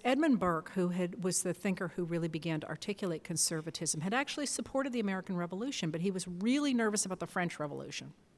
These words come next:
Because he said, "You know, there's a little problem of an opening gap between people's necks and their heads, and this is not a good thing for a government to do." I mean, it's a, it's really a problem, right?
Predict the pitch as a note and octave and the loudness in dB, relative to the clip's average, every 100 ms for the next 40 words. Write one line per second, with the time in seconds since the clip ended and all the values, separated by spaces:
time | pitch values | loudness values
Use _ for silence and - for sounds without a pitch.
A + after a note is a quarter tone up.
0 | - - - - G3 G3 F3 F3+ F#3+ F#3 | -20 -10 -8 0 2 4 4 4 4 2
1 | F#3 F3+ F3+ F#3 F#3 G3 A#3 C4+ A3 F#3 | 2 2 0 -4 -2 -2 -2 -2 4 4
2 | F3+ E3+ E3+ - - - G#3 G3 G3+ G#3 | 4 0 0 -6 -14 -4 2 4 6 4
3 | G#3+ G3+ F3+ F3+ F3+ E3+ - F3+ - F3+ | 6 4 4 4 4 2 2 -2 0 0
4 | E3 F#3 E3+ F3 F#3 E3+ D#3+ - D#3 D#3 | 0 0 -2 0 2 2 2 2 2 0
5 | D3+ A3 A3+ B2+ D3 - - - - A3 | 0 0 0 -2 2 2 2 -8 0 6
6 | G3 G3 G#3 - G3 F#3+ G3 F#3+ F#3 F3+ | 8 8 6 10 12 12 12 8 6 2
7 | - E3 D#3+ G3 F#3 E3 D3+ D3+ D#3 E3+ | 2 2 4 2 2 2 2 2 0 0
8 | G3+ C#4 F#4+ G#3+ G#3+ C4+ C#4 D4+ A#3 - | 0 2 4 6 6 6 6 2 2 2
9 | A3 A#3+ C#4 C#4 E4+ G4 D#4+ D3 D3 D3+ | 4 4 4 4 6 8 4 0 0 0
10 | E3+ B3 | 0 -2